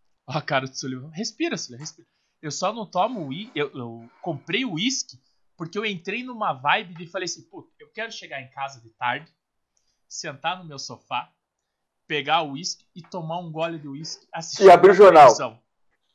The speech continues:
Speaker 1: Não, não, o jornal eu já desisti.
Speaker 2: <laughs>
Speaker 1: Eu quero. Aí eu falei pra minha esposa, dela falou assim, "Mas você não bebe, infeliz, o que que você vai fazer? Você vai começar a beber?" Eu falei, "Não, eu acho isso legal, quero fazer." A garrafa tá cheia. Eu tomei
Speaker 2: Zé,
Speaker 1: uma
Speaker 2: é a
Speaker 1: vez.
Speaker 2: mesma coisa aqui, Zé.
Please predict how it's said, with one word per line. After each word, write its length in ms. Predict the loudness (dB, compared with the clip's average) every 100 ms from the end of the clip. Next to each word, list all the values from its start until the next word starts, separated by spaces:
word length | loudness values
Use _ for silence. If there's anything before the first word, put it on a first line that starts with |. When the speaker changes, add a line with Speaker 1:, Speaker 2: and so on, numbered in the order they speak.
| -4
Speaker 1:
Não, 160 | 0 0
não, 140 | 0
o 20 |
jornal 300 | 0 2 4
eu 60 | 4
já 100 | 0
desisti. 500 | -4 -8 -10 -12 _ 2
Speaker 2:
<laughs> 960 | 2 4 4 6 4 4 -8 -16 -10 -2
Speaker 1:
Eu 160 | -2
quero. 400 | 0 4 4 2 -8 _
Aí 140 | 0 0
eu 80 |
falei 180 | -2 -6
pra 100 | -6
minha 120 | -8 -8
esposa, 380 | -8 -10 -10
dela 160 | -8 -8
falou 100 | -10
assim, 140 | -14
"Mas 120 | -14 -12
você 200 | -12 -12
não 180 | -12
bebe, 420 | -8 -2 0 -2 -8
infeliz, 440 | -12 -12 -10 -12
o 20 |
que 100 | -14
que 40 | -14
você 120 | -6
vai 100 | -6 -4
fazer? 420 | -8 -8 -14 -12
Você 80 | -10
vai 100 | -10
começar 300 | -10 -12 -12
a 40 |
beber?" 160 | -12 -14
Eu 40 |
falei, 160 | -10 -8
"Não, 140 | -10 -12 -20 _ _
eu 200 | -14 -8
acho 240 | -6 -6 -10
isso 220 | -12 -14
legal, 480 | -6 -4 -4 -6 -20 _
quero 200 | -8 -6
fazer." 360 | -2 -2 -4 -12 _ _ -20 _ _ _ _ -8
A 80 | -6
garrafa 260 | -6 -6
tá 140 | -8 -8
cheia. 320 | -6 -8 -10 _ _ -20 _ _ -20 -20 -18 -12
Eu 80 | -2
tomei 200 | 4 8
Speaker 2:
Zé, 100 | 12
Speaker 1:
uma 140 | 12
Speaker 2:
é 40 | 12
a 20 |
Speaker 1:
vez. 120 | 8
Speaker 2:
mesma 220 | 6 6
coisa 380 | 6 8 8 6
aqui, 280 | 4 6 6
Zé. 380 | 8 6 6